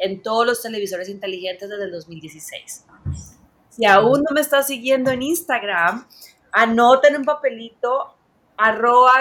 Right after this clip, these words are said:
yo unicorn coach, como dice abajo de mi nombre, y vete para Instagram, para Facebook y sígueme en las redes sociales. Yo manejo todas mis redes sociales. Cuando tengas alguna inquietud, alguna pregunta, algún desafío en la maternidad,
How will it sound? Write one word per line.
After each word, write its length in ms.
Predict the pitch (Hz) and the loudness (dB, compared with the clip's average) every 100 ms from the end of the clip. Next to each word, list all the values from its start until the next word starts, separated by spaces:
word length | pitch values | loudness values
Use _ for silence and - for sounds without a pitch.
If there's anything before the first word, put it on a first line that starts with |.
| 254 | 2
yo 300 | 196 240 254 | 0 4 4
unicorn 580 | 262 254 262 269 269 233 | 4 -4 -12 -12 -12 -12
coach, 420 | - 226 226 226 - | -12 -10 -10 -10 -16
como 280 | 226 208 | -16 -14
dice 260 | 190 202 208 226 | -12 -12 -12 -12
abajo 300 | 208 190 202 | -12 -12 -14
de 60 | 226 | -20
mi 100 | 226 | -20
nombre, 400 | 208 208 226 233 | -20 -18 -16 -14
y 80 | 226 | -10
vete 320 | 208 220 247 | -8 -6 -6
para 260 | 262 254 214 | -4 -4 -2
Instagram, 760 | 196 214 - 233 226 240 262 _ _ | -4 -8 -8 -6 -4 -4 -6 _ _
para 220 | 220 214 | -8 -6
Facebook 460 | 202 202 196 226 _ | -6 -8 -8 -16 _
y 140 | 226 | -12
sígueme 480 | - 233 208 240 240 | -8 -8 -6 -8 -6
en 60 | 233 | -4
las 120 | 202 | -2
redes 220 | 185 190 | -2 -4
sociales. 600 | 196 - 175 156 - _ _ _ _ | -8 -8 -8 -8 -16 _ _ _ _
Yo 120 | 214 | -6
manejo 340 | 208 220 220 220 | -4 -4 -6 -6
todas 220 | 214 214 | -2 -2
mis 120 | 226 | -4
redes 220 | 196 185 | -4 -4
sociales. 580 | 196 185 180 165 156 156 _ _ _ _ - | -6 -10 -8 -8 -10 -20 _ _ _ _ -14
Cuando 220 | 208 208 | -8 -6
tengas 260 | 208 214 247 | -4 -4 -6
alguna 360 | 240 196 208 | -6 -8 -10
inquietud, 520 | 226 233 233 - 247 | -8 -6 -8 -8 -6
alguna 380 | 233 208 208 214 | -4 -4 -8 -10
pregunta, 580 | 214 214 202 220 220 202 | -10 -12 -10 -10 -10 -8
algún 320 | 190 190 196 | -8 -10 -12
desafío 840 | 220 226 220 - - 220 220 220 226 | -12 -10 -10 -12 -16 -14 -10 -8 -8
en 200 | 233 226 | -8 -8
la 80 | 220 | -8
maternidad, 880 | 208 208 202 196 190 175 190 180 | -10 -12 -12 -14 -18 -10 -8 -8